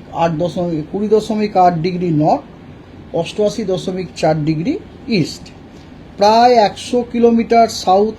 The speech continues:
সাউথ ইস্ট of সাগর আইল্যান্ড, একশো তিরিশ কিলোমিটার সাউথ ইস্ট of দীঘা, একশো নব্বই কিলোমিটার ইস্ট নর্থ ইস্ট of পারাদ্বীপ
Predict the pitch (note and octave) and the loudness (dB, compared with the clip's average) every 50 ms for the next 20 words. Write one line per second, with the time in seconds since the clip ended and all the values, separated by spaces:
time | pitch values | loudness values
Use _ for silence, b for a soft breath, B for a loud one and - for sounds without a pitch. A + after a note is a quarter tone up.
0 | - - - - F3 F3+ F3+ F3 - G3+ F#3 - - - F3+ F3 D3+ - - - | -14 -14 -6 -2 0 0 0 -2 -4 -8 -8 -6 -4 -2 -2 -2 -2 -4 -8 -4
1 | - D3+ D3+ D3+ D#3+ E3+ F3 F3+ F#3 G#3 A#3+ D4 D#4+ - - - - - - - | -2 0 0 2 2 2 0 2 0 0 -2 -2 -4 -8 -12 -18 -20 -20 -20 -20
2 | - - - - - - - - - - - - - - - - F3+ F#3 - - | -20 -20 -20 -20 -20 -20 -20 -20 -20 -20 -20 -20 -20 -12 -6 -4 -4 -4 -4 -4
3 | - - B3 A#3+ - - - G#3+ A3 A#3 B3 A3+ - - - A#3+ A#3 A#3+ A#3 A#3 | -2 0 0 0 -2 -4 -6 -4 -4 -4 -4 -6 -6 -6 -2 0 2 2 2 0
4 | A3+ A3+ A#3 A#3 A3+ A3 - - - E3+ F#3 G3 F#3+ - G#3+ G3 - - G3 F3+ | 0 0 0 0 0 -2 -4 -2 0 0 0 0 -2 -4 -6 -6 -4 -2 -2 -2
5 | D#3+ C#3 B2 A#2+ C#3 C#3+ C3 C#3 E3+ A#3 E4 F#4+ - - - - - - - - | -2 -4 -4 -4 -2 -2 0 0 0 0 -2 -4 -10 -20 -20 -20 -20 -20 -20 -20
6 | - - - - - - - - - - - - - - - - D3+ F3+ - - | -20 -20 -20 -20 -20 -20 -20 -20 -20 -20 -20 -20 -20 -20 -10 -6 -4 -4 -4 -4
7 | - - A#3+ A#3 A3 G3+ F3 F3+ F3+ E3 D#3+ F3 A3+ B3+ B3 A#3+ - B3 A#3 A#3+ | -4 -2 0 0 2 2 0 0 -2 -2 -2 0 0 0 0 -2 -4 0 0 2
8 | A#3+ A#3 A#3 A3+ A3+ A#3+ A#3 A#3 A#3+ - - - - A3+ C4+ C4+ - - - - | 2 2 0 0 2 2 4 4 4 2 -2 -6 -2 0 0 0 0 -2 -6 -10
9 | - - - - - - - - - - D3 D#3+ F#3 G3+ G#3 G#3 - - - - | -14 -18 -20 -20 -20 -20 -20 -12 -6 -2 0 2 4 2 2 0 -4 -10 -8 -4
10 | A#3 G3+ D3 - - - - F3+ E3+ - - - - D3+ D#3+ E3 F3+ F#3+ F#3 G3+ | -2 -2 -2 -2 -4 -4 -2 -2 -2 -2 -6 -10 -6 -4 0 2 4 4 4 2
11 | C4 D4+ | -2 -4